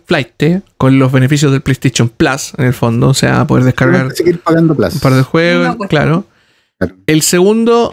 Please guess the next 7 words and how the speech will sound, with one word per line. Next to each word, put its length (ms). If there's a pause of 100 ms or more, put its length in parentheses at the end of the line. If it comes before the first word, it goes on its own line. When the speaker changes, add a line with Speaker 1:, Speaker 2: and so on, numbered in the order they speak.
Speaker 1:
sería 580
un 140
catálogo 500
de 100
juegos 580
de 400
PlayStation 500